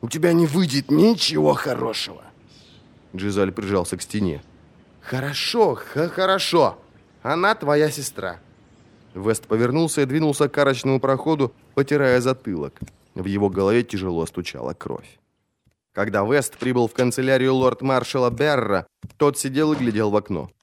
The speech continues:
Берр был крупный, мускулистый, суровый человек с густой каштановой бородой,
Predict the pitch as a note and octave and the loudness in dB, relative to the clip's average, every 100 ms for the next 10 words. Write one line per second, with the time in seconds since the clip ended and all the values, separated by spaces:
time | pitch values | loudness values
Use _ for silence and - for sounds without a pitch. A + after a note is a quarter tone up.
0 | _ - F#2 D3 E3 D#3+ E3+ - D#3+ D3+ | _ -14 -2 0 2 0 0 0 -4 -2
1 | D#3+ D3+ C#3+ B2+ A#2 A#2 A#2 - C3 - | 0 0 2 0 2 2 0 -4 -6 0
2 | G#2+ G#2 G2+ G#2+ A#2+ C3+ G2+ F2+ G#2 A#2+ | 2 2 0 0 2 0 -4 -6 -4 0
3 | A#2+ A2 G#2 A2 G#2 G2+ G2 G2 A#2+ C3 | 0 0 0 0 2 2 2 2 2 0